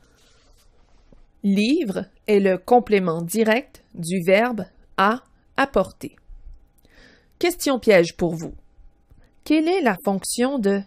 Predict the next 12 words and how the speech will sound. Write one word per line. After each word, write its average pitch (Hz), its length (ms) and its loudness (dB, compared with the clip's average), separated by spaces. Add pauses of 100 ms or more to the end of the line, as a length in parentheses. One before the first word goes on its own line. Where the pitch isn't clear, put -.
(320)
M 254 360 -2 (120)
apostrophe ? - 600 -8 (3000)
M 269 220 2
apostrophe 220 680 0 (200)
est 208 140 0
le 180 120 0
complément 196 640 -4 (100)
indirect 202 800 -4
du 180 260 -4
verbe 202 400 2 (360)
à 208 240 0 (440)
apporter. - 500 -8